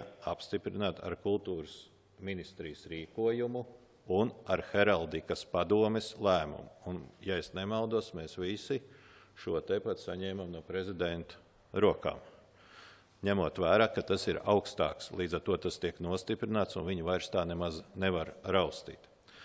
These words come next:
Tāpēc atsevišķos nolikumos izglītības iestāžu, kas uzskatīja, ka tas ir respektabli un cienīgi, ir iekļautas šīs normas. Citos ir noteikts, ka var būt, bet tad tas nav zināms, kur.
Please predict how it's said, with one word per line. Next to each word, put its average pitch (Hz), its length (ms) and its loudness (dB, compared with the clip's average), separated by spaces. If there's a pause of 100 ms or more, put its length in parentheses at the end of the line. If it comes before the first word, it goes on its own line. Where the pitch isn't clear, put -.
(100)
Tāpēc 135 340 6
atsevišķos 98 720 4
nolikumos 85 800 2 (500)
izglītības 85 640 -4
iestāžu, 76 560 -2
kas - 200 -8
uzskatīja, - 520 -4
ka - 80 -10
tas - 240 -4
ir - 80 -14 (320)
respektabli 104 680 -2
un 76 120 -8
cienīgi, 107 640 -6 (300)
ir 82 200 -2
iekļautas 120 720 2 (100)
šīs 120 400 -6
normas. 123 540 0 (1040)
Citos 123 640 2 (340)
ir 98 160 -4
noteikts, 95 520 0
ka 92 120 0
var 80 160 0
būt, 104 520 2
bet 82 200 -4
tad 95 160 0
tas 104 200 -4
nav 101 260 -4 (340)
zināms, 85 560 -4 (320)
kur. 92 280 2